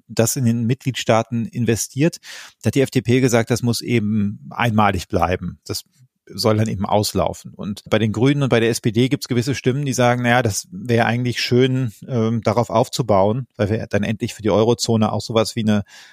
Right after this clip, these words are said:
einheitliche oder zentrale Finanzpolitik bekommen könnten. Und was jetzt in dem Koalitionsvertrag drinnen steht, ist, dass diese Fazilität einmalig ist. Äh, nein, nicht einmalig ist, sondern dass die ausläuft, wie,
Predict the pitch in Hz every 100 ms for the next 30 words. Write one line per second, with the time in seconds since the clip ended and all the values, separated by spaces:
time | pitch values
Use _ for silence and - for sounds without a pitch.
0 | _ 104 117 117 120 - - 113 104 -
1 | _ _ _ - 113 95 - 117 101 92
2 | 101 123 - 104 143 - 104 95 - 101
3 | 113 - 101 113 110 113 107 131 143 -
4 | - 120 110 - - 98 120 110 143 -
5 | - - _ _ _ 131 117 113 123 117
6 | 127 143 151 - 131 - 110 151 - 147
7 | 139 117 - 117 - _ - 127 147 139
8 | - 139 - 123 110 113 117 - - -
9 | _ _ _ _ - 110 104 101 92 87
10 | - 95 - 139 127 135 117 - 147 143
11 | 135 135 131 123 113 123 - 101 101 101
12 | 87 82 - 107